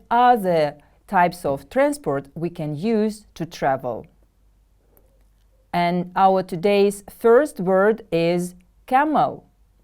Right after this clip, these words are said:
Camel is a noun. Camel is a large animal that lives in deserts and is used for carrying goods and people. Camel, camel.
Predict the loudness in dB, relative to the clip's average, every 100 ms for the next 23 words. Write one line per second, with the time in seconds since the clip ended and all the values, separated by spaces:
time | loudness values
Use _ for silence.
0 | _ _ _ _ _ 2 2 4 0 -2
1 | -2 -2 -2 -4 -2 0 2 2 2 0
2 | -8 -16 _ _ _ _ _ _ _ -2
3 | 2 2 2 0 -2 -10 _ _ _ 0
4 | 0 0 -4 -2 2 6 6 4 0 -2
5 | 0 2 0 2 0 -2 -8 _ -8 0
6 | 0 0 -2 0 -2 -4 -4 -4 0 0
7 | 0 0 0 0 -4 -16 _ _ _ _
8 | 0 2 2 0 0 0 0 0 -2 -2
9 | -4 -2 -2 0 0 -2 -4 -2 0 0
10 | -2 -8 -4 -4 -4 -4 -6 -4 -10 -10
11 | -14 _ _ _ _ _ _ _ 2 4
12 | 4 2 0 -4 -16 _ _ _ _ _
13 | _ _ 4 4 4 0 0 -4